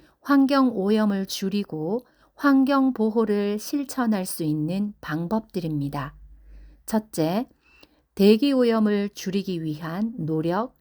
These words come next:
네 가지입니다. 일, 배기가스를 줄여요. 이, 차량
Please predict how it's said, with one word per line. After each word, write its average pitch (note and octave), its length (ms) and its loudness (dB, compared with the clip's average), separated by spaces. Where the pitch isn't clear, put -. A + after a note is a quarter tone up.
네 F3 300 2
가지입니다. E3 1040 -2
일, F3 340 0
배기가스를 G3+ 1000 0
줄여요. F3+ 720 -6
이, F3 360 2
차량 B3+ 640 2